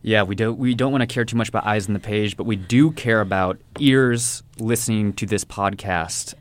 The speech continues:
Um, so we're going to cut it off there, but before you go, please remember to subscribe to us on iTunes, leave a review. I will love you forever. Uh, if you have anything you're particularly thankful for about journalism, tweet at us at C J R.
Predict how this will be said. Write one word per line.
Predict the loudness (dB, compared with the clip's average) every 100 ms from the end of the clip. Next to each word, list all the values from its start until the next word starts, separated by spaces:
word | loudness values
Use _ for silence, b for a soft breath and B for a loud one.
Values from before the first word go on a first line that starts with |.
| -6
Um, | -2 -2 -2 -4
so | 0
we're | 2
going | 4 2
to | 0
cut | -2 0
it |
off | 0 0
there, | -2 0 -2 -4
but | -4 -4 -4 -8 -12
before | -10 -4 -2
you | -2
go, | -2 -2 0 -2 -4 -10
please | -4 -2
remember | 0 -2 -2 -2 -4 -6
to | -10
subscribe | -12 -12 -4 -4 -4
to | -6
us | -6 -6
on | -6
iTunes, | -2 -2 -2 -2 0 0 -2 -8 -10
leave | -8 -6
a |
review. | -6 -6 -4 -2 -2 -4 -6 -12 -8
I | -6
will | -4
love | -4 -4
you | -4 -8
forever. | -6 -4 -2 -2 -4 -6 B B B
Uh, | -2 0 0
if | -4 -4
you | -2
have | -2 0
anything | -2 -2 -4
you're | -4
particularly | -6 -8 -6 -6
thankful | -6 -6 -8
for | -6 -2 -2 -2
about | -4 -4 -4
journalism, | -4 -2 -2 -2 -4 -6 B B B B -14
tweet | -4 -2 0
at | -2
us | -2 -4 -10
at | -2 0 0 -6
C | -6 -6
J | -4 -2
R. | -2 -2 -2 -6